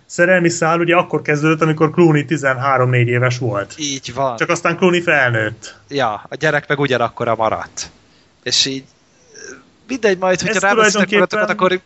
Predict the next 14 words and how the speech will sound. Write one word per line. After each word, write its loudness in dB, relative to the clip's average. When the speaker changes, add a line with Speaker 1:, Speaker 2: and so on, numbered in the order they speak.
Speaker 2:
kiderül, 0
meg 0
érdekes, 0
meg -2
minden, -2
csak 0
úgy, 0
ahogy 2
látod -2
magában 0
a -4
filmben, -2
ez -4
beteges. -2